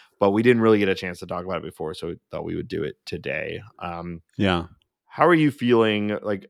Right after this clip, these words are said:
Speaker 1: if you were to make a bold prediction right now, like, what do
Speaker 2: Yeah.
Speaker 1: you thi-, what are you feeling on the Wainwright front?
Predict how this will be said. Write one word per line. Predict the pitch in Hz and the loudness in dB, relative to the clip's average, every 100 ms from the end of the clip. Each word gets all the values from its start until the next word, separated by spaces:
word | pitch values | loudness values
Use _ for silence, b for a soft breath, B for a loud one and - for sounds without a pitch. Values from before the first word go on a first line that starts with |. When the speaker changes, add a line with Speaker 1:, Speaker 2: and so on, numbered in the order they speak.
| _ _ | _ _
Speaker 1:
if | 110 123 | -8 -4
you | 139 143 139 139 135 135 120 - | 2 4 6 4 4 4 4 4
were | 113 110 107 107 101 | 6 8 8 8 6
to | - 101 | 0 0
make | 95 92 - | 2 2 2
a | 92 | 0
bold | 85 92 85 | 4 4 4
prediction | 92 87 - 90 87 | 0 0 -2 -6 0
right | 104 92 | 0 0
now, | 90 87 85 | -2 -2 -4
like, | 90 - | -6 -6
what | 104 107 | 2 4
do | |
Speaker 2:
Yeah. | 107 | 4
Speaker 1:
you | 101 | 2
thi-, | - 101 90 | 0 -2 -2
what | 95 110 | 2 4
are | |
you | 117 | 4
feeling | - 101 87 | 4 2 2
on | 87 90 | 0 0
the | 90 | 0
Wainwright | 85 80 73 67 - _ _ | -2 -4 -6 -8 -12 _ _
front? | - 60 | -10 -10